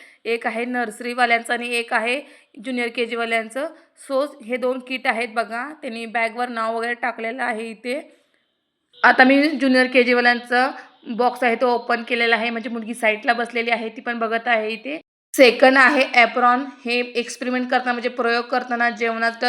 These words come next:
टिफिन वगैरे जे खातात ना, तेव्हा करताना त्यांना ते घालतात.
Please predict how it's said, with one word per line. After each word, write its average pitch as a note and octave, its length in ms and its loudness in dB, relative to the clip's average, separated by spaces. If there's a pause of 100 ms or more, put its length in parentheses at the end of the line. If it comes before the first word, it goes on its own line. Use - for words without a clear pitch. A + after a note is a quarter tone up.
(140)
टिफिन A#3+ 260 -8
वगैरे A#3 220 -6
जे B3 160 -8
खातात A#3+ 320 -6
ना, A#3+ 260 -2
तेव्हा A3+ 240 -4
करताना A#3+ 380 -2
त्यांना A#3 240 -2
ते A#3+ 100 -4
घालतात. A3+ 600 -2